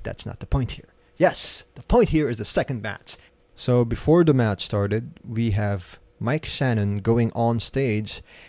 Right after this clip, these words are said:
and he told Morgan Vaughn that he has to confiscate the mask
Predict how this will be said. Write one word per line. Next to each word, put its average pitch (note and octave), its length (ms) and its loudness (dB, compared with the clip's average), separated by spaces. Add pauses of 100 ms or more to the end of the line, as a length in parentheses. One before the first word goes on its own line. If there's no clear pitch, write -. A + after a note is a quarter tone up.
(140)
and A2 380 0
he A#2 600 -2 (100)
told C3 500 0
Morgan A2+ 340 2
Vaughn G#2+ 280 0
that G2+ 160 -2
he A2 140 -4
has G2+ 240 -2
to A2+ 60 -10
confiscate A#2 800 -4
the F#2 60 -6
mask E2+ 340 -4